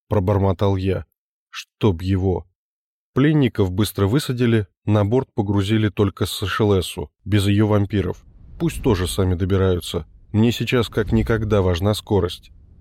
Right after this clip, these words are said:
Вампиресса, узнав, в чем, собственно, дело, возражать не стала. "Архир, а где примерно сам неназываемый затихарился?" Вспомнил я о главгаде.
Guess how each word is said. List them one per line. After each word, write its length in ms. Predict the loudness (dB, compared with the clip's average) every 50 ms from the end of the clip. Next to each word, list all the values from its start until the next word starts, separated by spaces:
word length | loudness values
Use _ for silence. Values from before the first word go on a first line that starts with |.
| -10 -2
Вампиресса, 640 | 0 0 0 2 2 2 2 0 0 0 0 2
узнав, 400 | 2 2 2 2 2 0 0 -2
в 40 | -2
чем, 180 | -2 0 0 0
собственно, 580 | 0 -2 -4 -4 -4 -8 -4 -2 0 0 0
дело, 380 | 0 2 2 2 2 2 0 -2 -4 -10 -8 -2
возражать 540 | 0 0 2 2 2 2 2 0 0 0
не 80 | -2 -4
стала. 460 | -4 -2 0 0 0 0 0 -4 -6 _ _ _ _ _ _ _ _ _ -4
"Архир, 480 | -2 -2 -2 -2 0 0 0 0 0 _ _ _ _ _ _ _ -4
а 120 | -2 -2
где 180 | -2 0 0 -2
примерно 500 | 0 0 2 2 4 2 2 2 0 -2
сам 280 | 0 0 0 2 2 2
неназываемый 640 | 2 2 2 2 0 2 2 4 4 4 2 0
затихарился?" 840 | 0 -2 -4 -2 -4 -4 0 0 2 2 0 -2 -2 -4 -6 -8 -8 _ _ _ _ _ _
Вспомнил 580 | -14 -14 -12 -4 0 2 2 4 4 4 4 2
я 240 | 2 2 2 2 0
о 180 | 0 -2 0
главгаде. 720 | 2 4 2 2 0 0 2 4 4 4 2 0 -4 -6